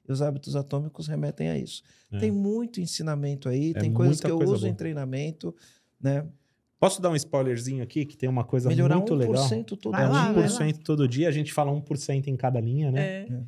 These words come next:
Speaker 2: Aí a gente vai
Speaker 3: E
Speaker 2: adaptando.
Speaker 3: o spoiler é legal porque dá vontade nas pessoas
Speaker 2: É,
Speaker 3: de
Speaker 2: o que, que
Speaker 3: ler.
Speaker 2: eu quero falar
Speaker 3: <laughs>
Speaker 2: aqui, ó? Tem um momento, eu não sei exatamente em qual capítulo é, mas eu vou falar e quem lê vai chegar lá.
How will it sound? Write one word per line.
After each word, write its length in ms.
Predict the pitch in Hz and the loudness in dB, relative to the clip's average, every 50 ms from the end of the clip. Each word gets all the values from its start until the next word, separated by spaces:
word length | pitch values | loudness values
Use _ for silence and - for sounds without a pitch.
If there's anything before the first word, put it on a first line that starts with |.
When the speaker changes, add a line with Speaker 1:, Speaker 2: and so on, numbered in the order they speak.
| - | -4
Speaker 2:
Aí 160 | 113 127 156 | 0 0 2
a 60 | 185 180 | 2 0
gente 200 | 180 190 190 - | 0 -4 -4 -4
vai 180 | 175 175 170 170 | 0 0 2 2
Speaker 3:
E 40 | |
Speaker 2:
adaptando. 300 | 165 165 165 233 240 240 | 2 0 0 0 0 2
Speaker 3:
o 40 | 240 | 2
spoiler 460 | 135 117 113 107 240 226 294 311 294 | 2 0 2 0 0 0 0 0 -2
é 60 | 262 214 | -2 -4
legal 400 | 202 185 180 196 220 269 285 - | -4 -4 -4 -2 -2 -2 -4 -4
porque 260 | - 240 226 - 233 | -6 -8 -6 -6 -6
dá 140 | 208 226 240 | -6 -4 -6
vontade 480 | 226 254 247 233 - 214 240 240 226 | -6 -6 -6 -6 -4 -4 -4 -4 -4
nas 180 | 208 190 190 - | -4 -4 -6 -6
pessoas 320 | - 190 180 - 147 139 | -8 -8 -2 2 4 4
Speaker 2:
É, 160 | 135 131 120 | 4 4 2
Speaker 3:
de 120 | 117 - - 180 | 0 -2 -4 -2
Speaker 2:
o 20 | 180 | -2
que, 60 | 170 | 0
que 40 | 170 | 0
Speaker 3:
ler. 60 | 220 | 0
Speaker 2:
eu 40 | 190 | 0
quero 220 | - 196 - 131 | 2 4 4 4
falar 280 | - - 175 156 151 139 | 4 4 2 4 4 2
Speaker 3:
<laughs> 20 | |
Speaker 2:
aqui, 180 | 127 - - 139 | 0 0 0 0
ó? 80 | 120 | 0
Tem 240 | 113 - - 160 170 | 0 -2 -2 -2 0
um 40 | 202 | 0
momento, 420 | 202 175 139 135 143 147 139 - - | 2 2 2 2 0 0 -2 -6 -4
eu 120 | - 127 139 | -2 0 0
não 80 | 160 | 0
sei 240 | 156 - - 180 180 | 0 -2 -2 0 0
exatamente 760 | 165 127 120 135 160 170 165 - 143 131 135 139 143 - - | 0 0 2 0 -2 -2 -2 -2 0 0 0 0 -2 -2 -2
em 60 | 135 | -4
qual 260 | 123 - - 147 160 165 | -4 0 2 2 2 0
capítulo 680 | - - 143 139 - - 131 135 139 - 135 127 117 107 | -2 -6 -8 -6 -4 -2 -2 -2 0 0 0 2 2 2
é, 140 | 113 123 | 2 2
mas 180 | 131 131 131 135 | 0 0 0 0
eu 60 | 139 | 0
vou 100 | 131 143 | -2 -2
falar 340 | 139 - 147 127 117 123 139 | -2 0 0 2 2 2 0
e 40 | 147 | -2
quem 260 | 147 - 160 156 151 | -4 -4 -2 0 2
lê 160 | 135 131 139 143 | 2 2 2 2
vai 160 | 151 151 147 | 0 -2 -4
chegar 300 | - - 160 156 160 151 | -2 -2 -2 0 0 0
lá. 240 | 143 117 98 92 | 0 0 -2 -2